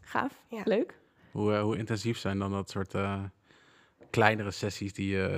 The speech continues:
Speaker 3: die je met die mensen hebt?
Speaker 2: Intensief.
Speaker 3: Ja.
Speaker 2: Ehm, want ik zeg altijd in het, eh, bij mijn sessies vra-,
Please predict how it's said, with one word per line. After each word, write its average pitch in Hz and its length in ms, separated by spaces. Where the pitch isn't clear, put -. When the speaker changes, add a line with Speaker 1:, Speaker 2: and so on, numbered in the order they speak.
Speaker 3:
die 101 100
je 98 60
met 101 120
die 101 80
mensen 98 260
hebt? - 200
Speaker 2:
Intensief. 233 760
Speaker 3:
Ja. 104 240
Speaker 2:
Ehm, 214 640
want 208 320
ik 214 120
zeg - 200
altijd 202 320
in 214 220
het, - 320
eh, 202 600
bij 208 120
mijn 202 180
sessies 214 560
vra-, - 380